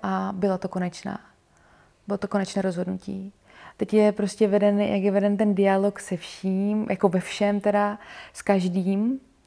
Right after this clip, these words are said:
eh, tak je to kolikrát těžší, no, ta práce.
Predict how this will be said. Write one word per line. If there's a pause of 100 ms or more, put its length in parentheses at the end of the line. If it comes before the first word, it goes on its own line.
(560)
eh, (260)
tak
je
to
kolikrát
těžší,
no,
ta
práce.